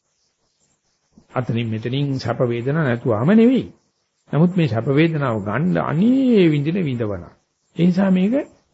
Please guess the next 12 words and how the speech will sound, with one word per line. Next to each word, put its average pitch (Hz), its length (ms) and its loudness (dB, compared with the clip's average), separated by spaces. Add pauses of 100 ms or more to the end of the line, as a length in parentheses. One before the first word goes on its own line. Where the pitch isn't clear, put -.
දීලා 180 300 2
දාන්නයි 139 340 0
බලන්න. 87 260 -6
නැත්නම් 135 280 -2
විඳින 156 280 2
සැප 127 220 0
පිළිබඳව 170 600 0
මම 135 240 -4
සුඛෝපභෝගී, 131 840 -2
මම 147 280 -2
පොහොසත්, 123 600 0
මම 139 200 -2